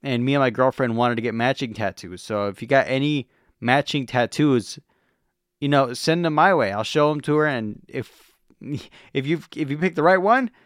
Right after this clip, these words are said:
I'll, I'll show my girlfriend, and we'll, we'll get 'em. No joke, we'll get the tattoos.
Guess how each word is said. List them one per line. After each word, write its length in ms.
I'll, 200
I'll 180
show 220
my 120
girlfriend, 460
and 140
we'll, 160
we'll 220
get 240
'em. 280
No 260
joke, 320
we'll 160
get 240
the 60
tattoos. 500